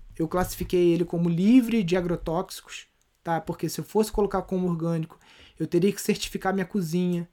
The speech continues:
ia levar muito tempo. Eu não tava afim de comprar esse barulho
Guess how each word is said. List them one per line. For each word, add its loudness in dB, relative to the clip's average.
ia -2
levar 0
muito -2
tempo. -2
Eu -2
não 0
tava 0
afim -2
de -2
comprar 0
esse 0
barulho 2